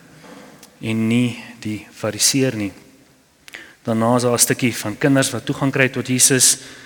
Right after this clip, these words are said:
Gaan nie te veel oor dit nou sê nie. En dan kom ons by die storie van die ryk jong man. Storie wat ons reeds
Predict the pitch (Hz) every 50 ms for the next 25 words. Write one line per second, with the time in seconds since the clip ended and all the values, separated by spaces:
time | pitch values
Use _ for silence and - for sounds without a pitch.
0 | - - - _ _ - - - 139 139 135 139 135 - 147 135 131 123 120 120
1 | 127 135 135 143 135 - - 143 135 135 135 135 135 131 - - - - - -
2 | - - - - - _ _ _ - - - - 120 127 131 170 170 170 175 139
3 | 151 151 147 147 - - 151 147 147 147 139 - 147 131 123 123 127 127 127 127
4 | - 139 127 123 117 110 107 98 92 87 87 - - _ _ _ _ _ _ -
5 | - - - - 147 139 135 139 135 127 123 131 123 123 120 123 135 147 139 -
6 | - - -